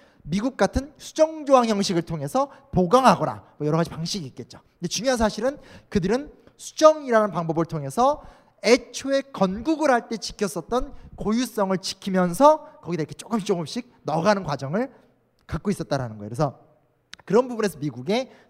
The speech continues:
특징이 있다라고 봐두시면 돼요. 재밌나요? 그래요. 어. 아니, 이거 일단 하고 넘어가려고 그래서 너무 제가 뭐 앉자마자 막 삼십 분째 지금 진지하게 미국인이 된 것처럼 <laughs> 떠들고 있어가지고 그래요. 어, 일본 얘기입니다.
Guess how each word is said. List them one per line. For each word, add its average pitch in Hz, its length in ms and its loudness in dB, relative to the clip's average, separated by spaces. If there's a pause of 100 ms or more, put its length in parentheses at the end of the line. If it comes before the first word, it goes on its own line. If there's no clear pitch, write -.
특징이 285 380 -10
있다라고 156 340 0
봐두시면 139 420 -6
돼요. 85 200 -20 (1040)
재밌나요? 160 460 -6 (1040)
그래요. 117 300 -16
어. 110 300 -16 (320)
아니, 156 140 -8
이거 160 200 -4 (160)
일단 185 240 -2
하고 277 300 -2
넘어가려고 175 480 2
그래서 147 480 0
너무 226 280 -2
제가 175 500 0
뭐 131 200 -10
앉자마자 185 320 -8
막 165 100 -8
삼십 220 260 -10
분째 190 140 -12
지금 156 280 -10 (260)
진지하게 165 840 -2
미국인이 202 420 -8
된 165 140 -4
것처럼 151 220 -8
<laughs> - 60 2
떠들고 202 240 0
있어가지고 143 600 -6 (800)
그래요. 110 380 -16 (400)
어, 120 240 -20
일본 226 340 4
얘기입니다. 120 460 -4